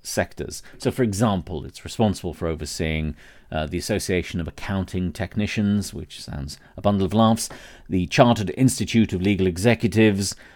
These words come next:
and Silex regulation, the Association of Chartered Certified Accountants, the Council for Licensed Conveyancers, Faculty of Advocates, General Counsel of the Bar, Bar Standards Board,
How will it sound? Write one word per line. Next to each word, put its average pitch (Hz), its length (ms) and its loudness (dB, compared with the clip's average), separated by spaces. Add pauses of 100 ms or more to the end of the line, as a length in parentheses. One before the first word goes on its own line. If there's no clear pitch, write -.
(140)
and 78 340 -4
Silex 110 560 2
regulation, 104 640 2
the 85 100 0
Association 101 720 0
of 80 160 -8
Chartered 95 440 -4
Certified - 540 -4
Accountants, 120 760 0 (360)
the 92 240 -8
Council 107 560 -2
for 92 260 -4
Licensed 90 640 -4
Conveyancers, 101 920 0
Faculty - 480 -10
of 80 100 -4
Advocates, 95 640 -2
General 82 240 -2
Counsel 82 340 -8
of 80 80 -8
the 80 100 -8
Bar, 95 400 0
Bar 82 260 -2
Standards 98 480 0
Board, 98 440 0